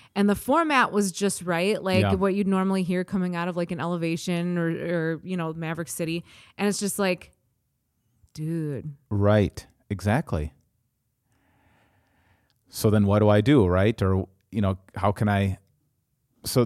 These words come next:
Speaker 2: there's just a lot of questions on what, the reason I'm bringing this up too is because I just preached a sermon on the printing press, uh, and five hundred years ago,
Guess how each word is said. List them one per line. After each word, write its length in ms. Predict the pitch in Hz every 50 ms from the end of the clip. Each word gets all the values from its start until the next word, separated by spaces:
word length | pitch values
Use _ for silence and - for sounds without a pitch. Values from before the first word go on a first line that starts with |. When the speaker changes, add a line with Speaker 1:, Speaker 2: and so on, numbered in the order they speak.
| 98 -
Speaker 2:
there's 260 | 117 120 127 120 117
just 140 | 143 135 120
a 40 | 131
lot 380 | 107 98 95 92 95 98 110 107
of 80 | 101 -
questions 880 | - - 110 98 - - - - 101 92 90 92 95 - - - - - _ _ _ _ _ _ _ _ _ _ _ -
on 260 | 98 95 95 95 92
what, 180 | 92 95 - - - - - - - _ _ _ _ _ _ _ _ _ _ _ _ _ _ -
the 140 | 160 165
reason 260 | 160 180 196 - 175 143
I'm 80 | 131
bringing 180 | 117 135 135 120
this 160 | 110 101 -
up 140 | 139 120 -
too 220 | - - 233 208 131
is 140 | 113 98
because 500 | - 120 110 - - 117 107 104 98 - -
I 100 | - 113
just 220 | 104 127 127 - -
preached 300 | - 135 131 - - 139
a 60 | 127
sermon 560 | - - - 127 117 104 98 98 101 110 113 - -
on 300 | 101 101 98 95 98 98
the 80 | 101 98
printing 480 | - - 139 127 127 - - 98 90
press, 500 | - - 92 85 90 95 - - - - - _ _ _ _ -
uh, 340 | 101 95 90 87 87 90 90 -
and 440 | - 104 98 95 92 92 92 90 - - _
five 260 | - - 104 101 107 -
hundred 200 | 127 120 113 101
years 260 | 104 107 104 95 -
ago, 400 | 101 - 98 95 95 95 95